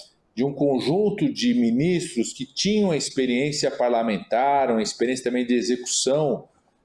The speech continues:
é, já tinham sido gestores, em outros momentos, gestores públicos, então acho que considero um ganho, é, pro governo em relação a isso. É, como eu disse, a gente demarcou uma linha,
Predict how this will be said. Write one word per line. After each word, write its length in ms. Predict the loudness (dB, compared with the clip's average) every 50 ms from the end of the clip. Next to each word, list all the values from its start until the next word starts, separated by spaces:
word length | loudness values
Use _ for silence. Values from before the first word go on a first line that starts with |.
| _ -2
é, 160 | 0 0 2
já 160 | 2 0 -2
tinham 240 | -2 -2 -2 -4 -4
sido 240 | -2 -2 -2 0 0
gestores, 920 | 0 0 -2 -2 -2 -2 0 2 2 4 4 4 2 2 0 0 -2 -4
em 120 | -4 -2 0
outros 320 | 0 0 0 -2 -4 -2
momentos, 380 | -2 0 0 0 0 -2 -2 -2
gestores 400 | -2 -2 -2 -2 -2 -2 -2 -2
públicos, 340 | -2 0 0 0 0 0 -2
então 160 | 0 -2 -2
acho 160 | -2 -4 -4
que 60 | -4
considero 360 | -2 -2 0 0 0 0 2
um 120 | 0 0 0
ganho, 400 | 2 2 2 2 0 0 0 -2 -4 -6 -10 -18 -20 -20 -20 -20 -20 -14 _ 0
é, 140 | 0 2 2
pro 200 | 0 0 0 0
governo 320 | 0 0 0 0 0 0 0
em 60 | 0
relação 480 | 0 0 -2 -2 -2 -2 -2 0 0 0
a 80 | 0
isso. 420 | 0 -2 -2 -4 -6 -12 -14 -16 _ _ _ _ _ _ _ _ _ -2
É, 140 | -2 0 0
como 180 | 0 0 0
eu 80 | 0 0
disse, 300 | 0 0 0 0 -2 -2
a 20 |
gente 160 | -4 -4 -4
demarcou 960 | -2 0 0 0 0 -2 -2 -4 -2 0 2 2 2 2 0 -4 -8 -12 -16 -20 _ _ _ _ -8
uma 220 | -4 -2 -2 0
linha, 960 | 0 0 0 0 0 0 2 2 2 0 0 0 0 -2 -2 -4 -6 -10 -14